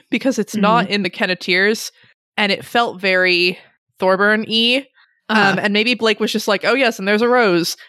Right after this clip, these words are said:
Speaker 1: and stuck it in there because that's what he thought was normal. But they were
Speaker 2: Yeah.
Speaker 1: going based on that book, I thought,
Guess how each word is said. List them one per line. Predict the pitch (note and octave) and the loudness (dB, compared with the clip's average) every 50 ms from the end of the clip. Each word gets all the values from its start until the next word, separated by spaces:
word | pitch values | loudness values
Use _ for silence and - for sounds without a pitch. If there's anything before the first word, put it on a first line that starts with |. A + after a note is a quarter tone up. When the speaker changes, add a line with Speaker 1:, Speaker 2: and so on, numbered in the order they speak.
| _ - | _ -4
Speaker 1:
and | F#3+ F#3+ F3+ F3 - - _ | -2 -2 -2 -4 -8 -12 _
stuck | - - - - F3+ F3+ | -18 -6 -4 -2 -2 0
it | - A#3+ | 0 -2
in | F#3+ E3+ D#3+ | -2 -2 0
there | F#3+ G3+ G#3+ A#3 A#3 B3+ B3 - _ | 0 0 2 2 0 0 -2 -6 _
because | - F#3+ F3 - G#3 F3 E3 E3+ | -6 -6 -4 0 0 0 0 0
that's | - F3+ E3+ E3 - - - - - - _ _ _ _ _ _ _ | -2 -2 -2 -2 -4 -6 -8 -8 -10 -12 _ _ _ _ _ _ _
what | - F3+ | -2 0
he | F3 | 0
thought | F#3 G3 F3+ - | 2 0 0 -2
was | F#3+ F#3+ | -4 -6
normal. | - F#3 F3 F3+ G3 A3 A#3 B3+ C4 C4 - - - - - | -4 -2 0 0 2 2 2 2 0 -2 -6 -14 -20 -10 -6
But | A3+ G3+ | -4 0
they | A#3 A#3 | 2 2
were | A#3+ | 2
Speaker 2:
Yeah. | A#3 - | 2 2
Speaker 1:
going | A#3+ B3+ C#4+ D#4 D4 | 2 2 2 0 0
based | C#4 A3+ A#3+ - - | -2 -2 -2 0 0
on | A#3 A3 G3 | 0 0 0
that | G3 F3 - - - | -2 -4 -4 -2 0
book, | G#3 G#3 G3+ - - | 0 0 0 -2 -2
I | E3+ F3+ | -4 -4
thought, | F3 - E3+ D#3+ D3+ D3+ D#3 D3+ - | -2 0 0 2 2 2 2 0 -2